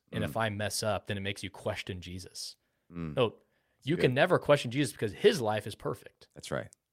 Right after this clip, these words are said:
Speaker 2: That's good. Gosh, that's a great differentiation. And, and I will say, I don't think we, <sighs> it's like we don't have to lose to the sixteen seed.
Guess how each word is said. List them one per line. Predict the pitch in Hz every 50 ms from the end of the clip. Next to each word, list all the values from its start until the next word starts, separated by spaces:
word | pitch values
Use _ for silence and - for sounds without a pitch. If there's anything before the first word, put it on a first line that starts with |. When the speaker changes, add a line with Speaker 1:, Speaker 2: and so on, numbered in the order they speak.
| _ _ _ _ _ _
Speaker 2:
That's | _ - -
good. | 95 95 92 85 - - _
Gosh, | - 110 113 104 104 -
that's | 117 110 -
a | 104
great | 101 113 117 110 107 - - _ _ _ _ _ _ - _
differentiation. | - 127 117 - 120 113 110 107 - 110 104 107 117 110 - 110 92 85 85 - - - - _ _
And, | 202 196 175 156 -
and | 185 196
I | 190
will | 220 247 240
say, | - - - 190 185 175 156 135 127 120 - _ _ _ _ _ _ _ _ _ _ _ _ -
I | 165 220
don't | 254 269 226 -
think | - - 185 190 185 -
we, | 131 143 147 147 147 143 135 131 120 107
<sighs> | - _ _ _ _ _ _ _ _ _ _ _ _ _ _ _ _ _ _ _ _ _ _ _ _ - - - - - - - - _ _ _ _ _ _ _ _ _ _
it's | -
like | 208 190
we | 170 202
don't | 254 269 240 -
have | - - - 165 175 185 180 -
to | - 170
lose | 147 131 139 143 147 143 135 127 117 -
to | - - 135
the | 110 107
sixteen | - - 143 127 - - - - 117 101 92
seed. | - - - 85 67 -